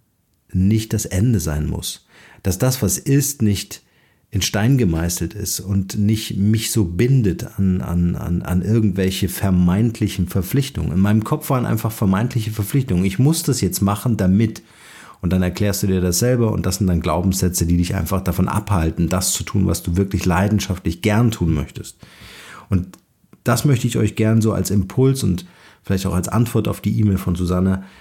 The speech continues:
mit auf den Weg geben, dass es darf sich alles entwickeln und es,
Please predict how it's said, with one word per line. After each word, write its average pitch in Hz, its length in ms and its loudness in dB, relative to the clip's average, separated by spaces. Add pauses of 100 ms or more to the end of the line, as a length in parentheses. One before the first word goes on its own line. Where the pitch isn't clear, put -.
(140)
mit 95 160 0
auf 92 120 -2
den 90 160 2
Weg 127 200 2
geben, 95 360 2
dass 92 340 -2 (360)
es - 320 -2
darf 123 420 0
sich - 400 -4
alles 110 400 0
entwickeln 90 760 -2
und 92 240 0
es, - 320 -4